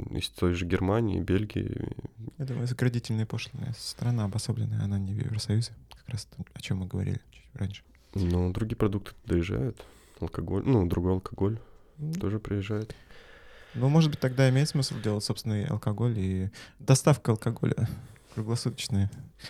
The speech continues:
Speaker 2: Круглосуточная аренда алкоголя. Если вы выпиваете его, ну, ладно.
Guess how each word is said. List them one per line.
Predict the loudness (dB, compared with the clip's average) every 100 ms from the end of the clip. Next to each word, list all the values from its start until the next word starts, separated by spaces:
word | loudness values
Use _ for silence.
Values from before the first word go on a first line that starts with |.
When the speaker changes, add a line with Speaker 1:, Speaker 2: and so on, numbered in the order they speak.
| -14
Speaker 2:
Круглосуточная | 0 4 6 6 6 10 10
аренда | 12 10 8
алкоголя. | 4 2 4 4 4
Если | 4 4
вы | 6
выпиваете | 6 4 6 4 2
его, | -2 -2
ну, | -2 -4
ладно. | -4 -6 -6 -8